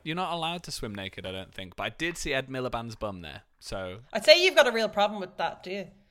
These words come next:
Speaker 1: A problem with what?
Speaker 2: People not being allowed to swim naked.
Speaker 1: Yeah, yeah. What I do is I jump in, take my shorts off.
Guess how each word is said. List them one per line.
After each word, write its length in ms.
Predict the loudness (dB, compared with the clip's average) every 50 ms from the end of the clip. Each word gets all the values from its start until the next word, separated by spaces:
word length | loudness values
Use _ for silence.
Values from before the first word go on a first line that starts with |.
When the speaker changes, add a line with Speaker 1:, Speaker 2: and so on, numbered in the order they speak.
| _ _ _ _ _ _
Speaker 1:
A 60 | 0
problem 280 | 2 2 2 2 -2 -8
with 120 | -6 -4
what? 260 | -2 -2 -4 -4 -6 -12 _ _ _ _ _ _ _ _ _ _ _
Speaker 2:
People 220 | -6 -6 -4 -2 -2
not 220 | 0 -2 -2 -2
being 120 | -4 -4
allowed 240 | -2 -2 -2 -2 -2
to 60 | -6 -8
swim 160 | -8 -8 -6
naked. 360 | -6 -6 -6 -6 -8 -14 -14 -16 _ _ _
Speaker 1:
Yeah, 100 | 4 6
yeah. 220 | 6 6 4 4 0
What 140 | -2 -2
I 180 | 0 0 0 0
do 140 | -2 -4 -6
is 100 | -6 -8
I 80 | -10
jump 320 | -8 -4 -4 -4 -4 -4 -6
in, 200 | -6 -6 -8 -8
take 260 | -6 -4 -4 -4 -4
my 100 | -4 -4
shorts 420 | -4 -2 0 0 -2 -2 -6 -8
off. 340 | -10 -10 -10 -10 -14 -18 -20